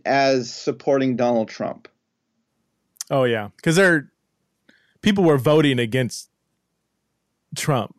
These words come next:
Speaker 2: right? So if you have somebody else that steals that vote away, yeah. That's where the whole thing's just
Speaker 1: And
Speaker 2: a mess, but
Speaker 1: Yeah.
Speaker 2: yeah.
Speaker 1: So anyway, so this is where,
Speaker 2: <laughs>
Speaker 1: this is where I'm,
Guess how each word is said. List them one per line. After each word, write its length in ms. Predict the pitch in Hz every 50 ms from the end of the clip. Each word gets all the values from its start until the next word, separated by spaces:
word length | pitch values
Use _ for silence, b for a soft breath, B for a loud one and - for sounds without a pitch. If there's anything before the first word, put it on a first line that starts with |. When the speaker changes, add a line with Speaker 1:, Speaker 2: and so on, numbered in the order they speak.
| 156 151
Speaker 2:
right? 320 | 147 123 113 113 113 -
So 180 | - - 131 120
if 120 | 110 -
you 220 | 123 117 117 113 110
have 200 | 131 131 120 -
somebody 220 | - 139 131 123
else 140 | 123 110 -
that 80 | 127
steals 300 | - - - 135 120 107
that 120 | 120 117 110
vote 220 | 104 151 165 156
away, 560 | 131 113 117 113 113 113 113 113 107 104 110 - _ _ _ _ _ _ _ -
yeah. 220 | 139 127 107 101 101 _ _ _ _ _ _ _ b b b b b b b b b b b b b b b b b
That's 180 | - 202 226 -
where 100 | 277 214
the 80 | 185 175
whole 220 | 165 233 254 180
thing's 340 | - 151 147 135 127 117 107
just 100 | 123 147 147
Speaker 1:
And 160 | 143 135 - _ _ -
Speaker 2:
a 40 | 117
mess, 380 | 110 110 110 110 107 104 -
but 220 | - - 110 110 _ _ _ _ _ _ _ _ _ _ _ _ _ _ _ _ _ _ _ _ _ _ _ _ _ -
Speaker 1:
Yeah. 100 | 147 151 147 131 113
Speaker 2:
yeah. 40 | 110
Speaker 1:
So 220 | - - 185 190
anyway, 260 | 208 214 190 156 143
so 160 | - - 175
this 320 | 156 147 196 226 - - 233
is 160 | 214 160 143
where, 460 | 160 160 151 151 147 143 135 131 131 B 143 B B B
Speaker 2:
<laughs> 240 | B B B B -
Speaker 1:
this 260 | 135 175 208 190 -
is 160 | 226 185 156
where 400 | 160 160 151 151 147 139 127 - - - _ _ _ _ _ _ _ _ _ _ _ _ _ _ _ _ _ _ _ _ _ _ _ _ _ _ _ _ _ _ _ _ _ _ -
I'm, 520 | 120 135 147 147 139 131 127 123 92 -